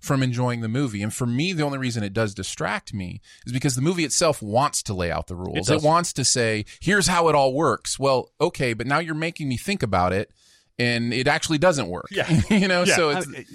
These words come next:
Speaker 3: I, I think there's a limit to how much they're actually setting up rules. And
Speaker 1: Yeah.
Speaker 3: that, that's why I think I accept it more.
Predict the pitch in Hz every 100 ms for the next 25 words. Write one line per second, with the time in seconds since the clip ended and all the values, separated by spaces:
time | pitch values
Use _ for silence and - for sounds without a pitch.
0 | 127 - 151 170 185 160 151 139 123 123
1 | - 101 120 113 110 - 107 101 98 104
2 | 113 113 - 98 90 110 90 82 78 -
3 | 76 69 62 64 - 104 107 - 127 135
4 | 147 135 113 104 104 110 104 95 90 -
5 | 101 101 95 95 95 92